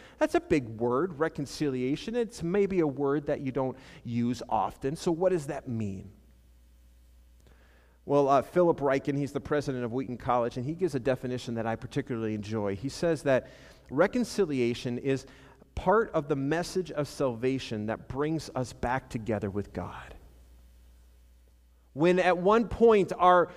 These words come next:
relationship with God was broken, right? We talked about that last week because of sin. What once was a right relationship between, uh, humanity and a perfect God has been broken because of sin.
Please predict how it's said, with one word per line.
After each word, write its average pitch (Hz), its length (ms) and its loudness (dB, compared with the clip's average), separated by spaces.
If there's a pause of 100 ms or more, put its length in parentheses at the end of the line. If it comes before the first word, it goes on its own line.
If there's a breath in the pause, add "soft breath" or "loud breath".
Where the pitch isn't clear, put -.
(140 loud breath)
relationship 175 800 4
with 160 120 0
God 180 260 4
was 156 120 -2
broken, 175 640 4
right? 170 220 6
We 160 80 0
talked 170 260 0
about 160 220 2
that 139 160 4
last 135 320 2
week 196 160 -2
because 175 360 2
of 170 80 0
sin. 208 600 2 (380 loud breath)
What 170 220 10
once 170 460 6
was 208 260 6
a 160 100 4
right 156 420 6
relationship 190 640 2
between, 175 540 2 (360 loud breath)
uh, 147 380 4
humanity 196 840 2
and 160 180 0
a 156 60 0
perfect 185 460 -4
God 170 280 4
has 165 160 -2
been 147 180 -2
broken 147 440 0
because 160 280 -2
of 143 120 -4
sin. 170 420 -2